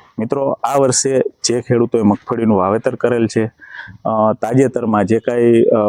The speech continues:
અમુક વિસ્તારની અંદર વરસાદ જે કાંઈ વધારે પ્રમાણમાં પડ્યો છે અને, અ, મગફળી જે કાંઈ, અ, ક-, ડોડવા છે, હળવાનો અથવા તો કાળા થવાના, અ, પ્રશ્નો અત્યારે હાલ જોવા મળી રહ્યા છે. તો મિત્રો,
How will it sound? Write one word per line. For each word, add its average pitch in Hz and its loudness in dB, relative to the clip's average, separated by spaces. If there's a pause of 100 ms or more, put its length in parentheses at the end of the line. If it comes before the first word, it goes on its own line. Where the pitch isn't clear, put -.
(300)
અમુક 120 -2
વિસ્તારની 120 0
અંદર 117 4
વરસાદ 110 0 (440)
જે 117 -4
કાંઈ 117 -4
વધારે 107 0
પ્રમાણમાં 131 0
પડ્યો 127 2
છે 123 4 (480)
અને, 139 0 (360)
અ, 107 0
મગફળી 123 0
જે 113 2
કાંઈ, 117 2
અ, 104 4
ક-, 104 2
ડોડવા 117 4
છે, 107 2
હળવાનો 107 2
અથવા 104 -4
તો 127 -2
કાળા 110 -4
થવાના, 110 -2 (100)
અ, 113 0
પ્રશ્નો 127 -2
અત્યારે 113 0
હાલ 113 -2
જોવા 120 0 (160)
મળી 104 0
રહ્યા 90 2
છે. - -4 (580)
તો 143 2
મિત્રો, 160 0